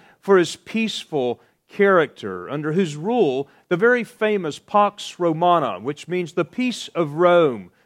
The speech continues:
was initiated and carried out throughout the Roman Empire.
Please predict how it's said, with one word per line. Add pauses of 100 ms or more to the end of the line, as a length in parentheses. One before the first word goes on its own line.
(100)
was
initiated
and
carried
out
throughout
the
Roman
Empire.